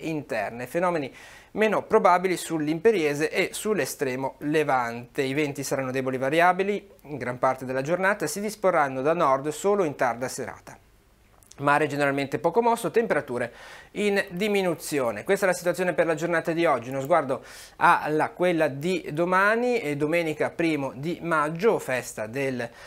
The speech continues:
eh, lavoro. Ancora nubi sparse al mattino, senza fenomeni. Nel pomeriggio sviluppo di qualche temporale su Alpi Liguri e Tiguglio, in sconfinamento verso le coste sottostanti.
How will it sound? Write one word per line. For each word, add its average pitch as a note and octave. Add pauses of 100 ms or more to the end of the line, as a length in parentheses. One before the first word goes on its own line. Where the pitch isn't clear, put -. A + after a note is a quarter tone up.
(140)
eh, C3+
lavoro. G#3+
Ancora E3
nubi E3
sparse D#3
al D3
mattino, G#3+
senza C#3+
fenomeni. F#3
Nel D#3
pomeriggio D#3+
sviluppo E3+
di D3
qualche D3
temporale C3+
su C#3
Alpi B2+
Liguri B2+
e C3+
Tiguglio, F#3+
in D#3+
sconfinamento D#3+
verso C#3+
le C#3
coste D3
sottostanti. C3+